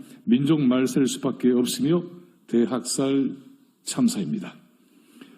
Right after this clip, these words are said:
남북 적대 관계 강화의 우선적 책임은 누가 뭐래도 윤석열 정권에게 있습니다. 남북 관계의 안전판인 구일구 군사 합의 파괴를 선도한 것은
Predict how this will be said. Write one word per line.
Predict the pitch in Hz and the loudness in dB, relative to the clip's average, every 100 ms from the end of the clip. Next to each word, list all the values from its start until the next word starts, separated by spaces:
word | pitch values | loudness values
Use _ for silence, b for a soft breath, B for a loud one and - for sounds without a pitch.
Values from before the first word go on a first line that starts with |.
| B | B
남북 | 131 165 208 | 2 6 6
적대 | 180 170 202 | 6 4 4
관계 | 196 190 190 185 | 6 6 6 4
강화의 | 143 147 151 165 170 160 B B B - | 2 0 2 2 2 -2 B B B 0
우선적 | 120 170 170 202 - | 2 4 4 4 2
책임은 | 190 180 120 95 80 117 | 2 4 2 2 0 2
누가 | 147 165 | 4 4
뭐래도 | 123 135 156 139 170 185 - | 4 4 4 4 4 2 2
윤석열 | 127 123 127 110 104 | 2 4 4 4 4
정권에게 | 107 92 92 104 156 | 2 0 2 2 2
있습니다. | - - 120 90 76 - - B B B B B - | 2 0 0 0 -2 -8 -20 B B B B B -2
남북 | 139 160 | 2 4
관계의 | 160 165 170 170 185 175 - | 4 4 6 8 6 4 2
안전판인 | 151 156 151 147 139 135 190 B B B _ | 0 2 2 2 2 4 2 B B B _
구일구 | - 170 185 185 165 190 185 175 156 | 2 4 6 6 6 6 8 6 4
군사 | 165 147 151 | 2 2 0
합의 | 151 147 | 2 2
파괴를 | - 147 147 147 156 147 123 | 0 0 2 2 4 4 2
선도한 | 147 139 131 120 104 | 0 0 2 4 4
것은 | 98 135 113 | 2 2 0